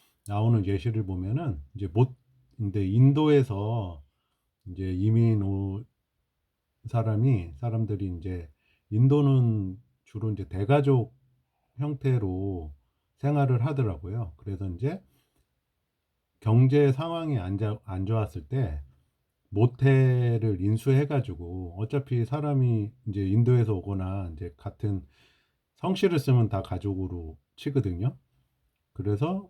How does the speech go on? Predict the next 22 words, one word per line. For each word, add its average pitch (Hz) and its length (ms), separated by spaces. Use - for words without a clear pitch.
모텔, 120 760
뭐 131 160
잠잘 131 400
곳은 127 300
있어야 110 320
되니까 92 640
그 104 300
모텔을 113 760
인수한 110 420
다음에 101 440
자기들이 104 800
거기서 98 640
생활을 147 500
하면서 123 640
종업원 120 680
없이 98 680
친척들이 107 800
다 90 540
그 92 220
모텔업에 98 920
종사를 98 520
해요. 110 400